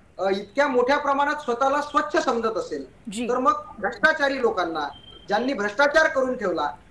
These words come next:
Speaker 1: ज्यांना जेलमध्ये टाकायला निघाले होते, अशा लोकांना आपल्या पक्षात का घेते, असा प्रश्न सुद्धा मला या ठिकाणी प्र-, आणि पक्षात घेऊन दुसऱ्याच दिवशी खासदार
Speaker 2: जी.
Speaker 1: असं का करते, हा सुद्धा विचार करणं सगळ्यात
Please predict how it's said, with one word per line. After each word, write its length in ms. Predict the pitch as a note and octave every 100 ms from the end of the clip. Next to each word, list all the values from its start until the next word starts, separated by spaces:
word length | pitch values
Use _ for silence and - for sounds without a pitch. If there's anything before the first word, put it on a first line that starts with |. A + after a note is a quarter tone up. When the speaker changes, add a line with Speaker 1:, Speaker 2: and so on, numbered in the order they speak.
| -
Speaker 1:
ज्यांना 240 | F#3+ A#3+ C#4
जेलमध्ये 520 | F#3 C4 D#4+ D#4 D4+
टाकायला 380 | C#4+ C4 B3+ A#3+
निघाले 340 | G#3+ F#3+ F#3
होते, 320 | E3 - - - -
अशा 240 | - - C4+
लोकांना 420 | A3+ G#3+ A3 A3
आपल्या 220 | G3 G#3+
पक्षात 300 | F#3 - G#3
का 340 | - - B3 A#3
घेते, 360 | F#3 D#3 D3+ - - E3
असा 180 | E3 A3
प्रश्न 320 | F#3+ F#3 F#3+
सुद्धा 320 | E3+ D3+ G3+
मला 180 | F3 F3
या 80 | E3+
ठिकाणी 360 | E3 D#3+ F#3
प्र-, 140 | G3+ D#3
आणि 200 | G#3 D4
पक्षात 360 | B3+ B3+ D#4
घेऊन 240 | B3 D4+ D4
दुसऱ्याच 340 | D4+ E4+ E4+
दिवशी 200 | E4+ E4
खासदार 680 | D#4+ C4+ C4+ G#3 - - A#3+
Speaker 2:
जी. 220 | B3+ A#3+ G3 - - - - - - - -
Speaker 1:
असं 180 | A3
का 240 | - D4+ D4+
करते, 480 | B3+ G#3+ F3 D#3+ - - F#3
हा 100 | A#3
सुद्धा 280 | A3+ F#3+
विचार 280 | A#3 - A3
करणं 280 | A3 F#3 A3
सगळ्यात 360 | - E3 F3